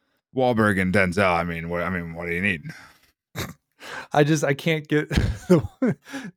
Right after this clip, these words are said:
Speaker 2: Jack Lime. <laughs> It's just so
Speaker 1: I swear to
Speaker 2: funny.
Speaker 1: God, dude, he came, he came on the screen, I was like, "Jack Lime. Jack Lime. What's that guy?" <laughs> Oh my God, he heard me? <laughs>
Speaker 2: I'm all the way over here.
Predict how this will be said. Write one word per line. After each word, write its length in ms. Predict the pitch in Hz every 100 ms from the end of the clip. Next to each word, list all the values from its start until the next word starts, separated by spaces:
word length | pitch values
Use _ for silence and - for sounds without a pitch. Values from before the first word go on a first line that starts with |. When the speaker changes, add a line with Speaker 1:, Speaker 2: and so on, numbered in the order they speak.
| _
Speaker 2:
Jack 280 | - 120 107
Lime. 360 | 107 104 113 -
<laughs> 40 | - - - -
It's 300 | 254 233 175
just 240 | - 214
so 80 | -
Speaker 1:
I 40 | 202
swear 160 | 147
to 60 | 127
Speaker 2:
funny. 100 | 123
Speaker 1:
God, 140 | 117
dude, 120 | 104 110
he 80 |
came, 240 | 120 139 131
he 80 | 127
came 180 | 135
on 60 | 123
the 80 | 113
screen, 220 | - 120
I 20 |
was 80 | 104
like, 140 | 98
"Jack 220 | - 120 107
Lime. 360 | 90 90 92 _ _ _ - - - - 247 - 285
Jack 180 | 156 131
Lime. 380 | 131 131 131 - _ _ - 135 _ _ _ _ _ _ _
What's 200 | - 143
that 140 | 185 180
guy?" 720 | 202 208 214 - - _ - _ - - - - - - - -
<laughs> 60 | -
Oh 40 |
my 160 | 294 90 -
God, 260 | 160 175 110
he 220 | 95 98
heard 260 | 123 156 196
me? 180 | 302 277
<laughs> 60 | - 170 _ - -
Speaker 2:
I'm 800 | 220 _ _ _ - 339 - 151
all 160 | 190
the 80 | 220
way 120 | 139
over 200 | 135 123
here. 400 | 127 226 302 -